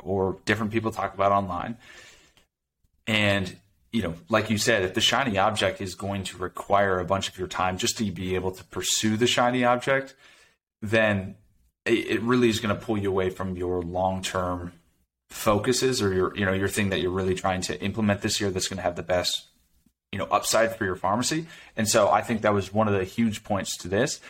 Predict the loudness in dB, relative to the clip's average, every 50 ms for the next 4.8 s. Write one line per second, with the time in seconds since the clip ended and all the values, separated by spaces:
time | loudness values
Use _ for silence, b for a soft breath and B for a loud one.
0 | B B B 0 4 6 6 6 6 4 2 0 -2 -2 -8 _ -8 -6 -6 -6
1 | -4 -4 -6 -6 -2 0 0 2 2 0 0 0 0 0 -2 -6 -14 B B B
2 | B B B B B B B _ _ _ _ _ _ _ _ _ _ _ -2 2
3 | 4 4 4 4 2 0 0 2 2 4 4 4 4 2 2 2 0 0 2 2
4 | 4 4 4 2 0 -2 -2 -4 -2 -2 -2 -2 -2 -4 -4